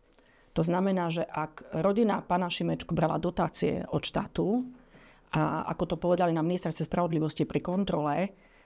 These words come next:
tieto dotácie podľa nich neboli košer čerpané,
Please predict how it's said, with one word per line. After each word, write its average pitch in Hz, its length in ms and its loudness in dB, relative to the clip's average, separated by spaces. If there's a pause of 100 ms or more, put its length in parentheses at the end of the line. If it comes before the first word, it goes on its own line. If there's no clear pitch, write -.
tieto 180 160 2
dotácie 170 880 0
podľa 160 320 0
nich 170 220 0 (100)
neboli 165 480 0
košer 170 400 0
čerpané, 156 640 0